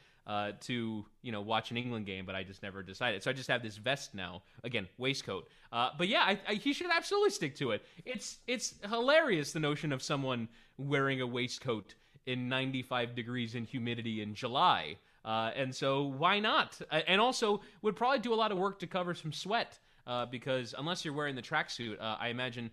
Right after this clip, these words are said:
uh, whoever is standing in the technical area, uh, during a hot Fort Lauderdale evening, uh, will have a lot of sweat pouring. So why, why not be the way? Although, uh, he did show up at his introductory press conference, everyone was suited and booted, again, as they say in England, uh,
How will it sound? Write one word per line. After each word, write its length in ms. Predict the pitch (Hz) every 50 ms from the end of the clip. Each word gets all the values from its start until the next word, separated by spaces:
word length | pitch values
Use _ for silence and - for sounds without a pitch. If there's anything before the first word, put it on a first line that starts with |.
| - - - -
uh, 80 | 110 107
whoever 380 | 117 127 135 139 131 135 123 117
is 80 | 110
standing 300 | - - 131 127 127 120
in 40 | 117
the 80 | 120 113
technical 460 | - - 139 - - - 123 113 113
area, 360 | 113 113 110 110 104 98 95 - - - - - 107
uh, 260 | 104 104 104 104 104 87
during 260 | 92 117 113 113 110 107
a 200 | 107 107 101 101
hot 360 | - - - 135 127 123 - - - -
Fort 220 | - 135 123 104
Lauderdale 460 | 117 123 120 117 113 113 113 110 110 -
evening, 400 | 120 131 120 117 110 98 92 90 - _ _ _ -
uh, 80 | 101 104
will 120 | 101 104
have 140 | 110 120 107
a 20 |
lot 180 | 107 117 110 107
of 80 | 104 -
sweat 340 | - - 127 123 123 -
pouring. 340 | - 120 107 95 95 95 98
So 140 | - - 139
why, 200 | 127 156 196 190
why 180 | 233 277 359 381
not 220 | 370 370 - -
be 80 | 175 139
the 80 | 131
way? 160 | 135 135 135
Although, 300 | 147 156 151 170 165 160 - - - - - 147
uh, 80 | 139
he 160 | 143 151 180
did 400 | 175 151 214 226 240 226 202 196 - - - - _ _ _ _
show 240 | 147 - - 185 170
up 160 | 175 170 175
at 60 | 175 160
his 100 | 147 147
introductory 500 | 165 165 - 160 156 151 151 143 127 113
press 220 | - 156 147 -
conference, 320 | - 135 120 113 117 - -
everyone 400 | 165 175 175 170 156 156 143 131
was 140 | 123 117 -
suited 320 | - 180 151 139 131 127
and 120 | 117 113
booted, 300 | 107 135 139 127 117 107
again, 300 | 107 104 92 117 113 104
as 120 | 104 98 95
they 140 | 110 104 101
say 220 | - 113 104 101
in 80 | 101 98
England, 320 | 98 95 95 95 95 95 - _ - - - _
uh, 320 | 95 95 98 101 101 101